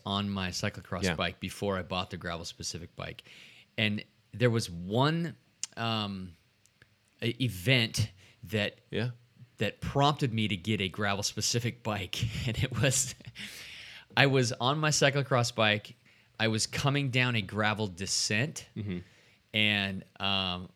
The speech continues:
Speaker 1: I was moving pretty fast, twenty-five or thirty miles an hour down this gravel descent. It was not steep.
Speaker 2: Not smart.
Speaker 1: It was not steep, and it was straight, so
Speaker 2: Yeah.
Speaker 1: I was kinda hammering it along.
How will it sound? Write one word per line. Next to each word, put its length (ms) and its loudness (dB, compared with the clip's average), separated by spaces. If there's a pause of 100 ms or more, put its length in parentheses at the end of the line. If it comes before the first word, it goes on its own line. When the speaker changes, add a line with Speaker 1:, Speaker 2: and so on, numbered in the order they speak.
(120)
Speaker 1:
I 80 2
was 200 0
moving 320 2
pretty 240 -2
fast, 600 0
twenty-five 1160 -2
or 120 0
thirty 340 -2 (100)
miles 380 -2
an 80 -2
hour 340 0
down 280 -2
this 140 -4
gravel 320 -2
descent. 380 -2
It 100 -4
was 180 -4
not 340 -2
steep. 580 -2
Speaker 2:
Not 180 -10
smart. 460 0 (120)
Speaker 1:
It 160 0
was 200 0
not 300 6
steep, 440 6
and 100 4
it 80 0
was 140 -4
straight, 440 6
so 160 -2
Speaker 2:
Yeah. 120 4
Speaker 1:
I 40 4
was 200 0
kinda 220 0
hammering 500 -2
it 80 -4
along. 440 -4